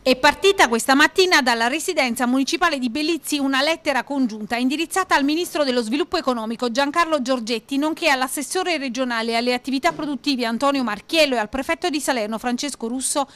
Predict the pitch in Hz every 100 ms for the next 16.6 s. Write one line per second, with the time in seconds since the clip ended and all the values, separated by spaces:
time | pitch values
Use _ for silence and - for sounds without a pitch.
0 | - - 339 339 359 302 233 226 240 240
1 | 339 359 359 330 - 269 233 240 254 311
2 | 294 226 214 330 302 285 240 277 262 302
3 | - 247 214 254 247 247 262 294 - 339
4 | 294 254 - 277 247 220 208 226 - -
5 | - - 254 - 330 359 320 269 269 247
6 | 247 269 320 294 269 240 233 254 254 302
7 | 330 269 233 233 262 285 294 277 262 240
8 | 233 233 247 247 247 247 285 269 240 226
9 | 220 233 233 220 208 208 247 233 262 247
10 | 233 214 220 240 254 285 262 240 - -
11 | - 262 339 330 285 254 262 - 247 240
12 | 214 - 233 240 254 277 285 240 233 233
13 | 240 - 247 214 254 254 277 240 226 214
14 | 214 214 240 240 - 320 262 226 277 294
15 | 220 208 214 220 277 277 269 220 269 269
16 | 247 240 277 247 233 220